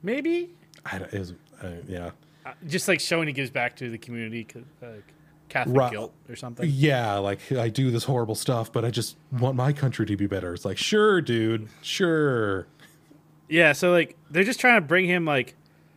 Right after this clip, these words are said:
Speaker 1: back into the tunnel, or, like, back
Speaker 2: There's
Speaker 1: into America
Speaker 2: back,
Speaker 1: so they
Speaker 2: back
Speaker 1: can
Speaker 2: to the U-,
Speaker 1: arrest
Speaker 2: U-,
Speaker 1: him?
Speaker 2: Yeah, the U S they can prosecute him.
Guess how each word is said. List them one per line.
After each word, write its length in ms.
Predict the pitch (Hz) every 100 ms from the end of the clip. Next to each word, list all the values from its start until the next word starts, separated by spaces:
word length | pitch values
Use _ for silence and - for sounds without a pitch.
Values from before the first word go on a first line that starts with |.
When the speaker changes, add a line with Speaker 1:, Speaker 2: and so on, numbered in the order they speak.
| _ _ _ _ 135 120 -
Speaker 1:
back 380 | 147 156 -
into 240 | 151 147 156
the 140 | 143
tunnel, 640 | - - 135 156 175 214 -
or, 80 | 156
like, 220 | 139 120 - _ _ _ _ _ _ _ _ _ _ _ 139
back 240 | 143 147
Speaker 2:
There's 160 | 175 165
Speaker 1:
into 160 | 151
America 380 | 127 123 131 139
Speaker 2:
back, 80 | 139
Speaker 1:
so 80 | 175
they 80 | 151
Speaker 2:
back 160 | 139
Speaker 1:
can 100 | 127
Speaker 2:
to 60 | 113
the 60 | 110
U-, 60 | 107
Speaker 1:
arrest 200 | 120 120
Speaker 2:
U-, 80 | 175
Speaker 1:
him? 280 | 277 277 - _ _
Speaker 2:
Yeah, 300 | 214 226 98 -
the 80 | 127
U 100 | 123
S 100 | 104
they 80 | 107
can 80 |
prosecute 460 | 98 110 92 - 85
him. 140 | 85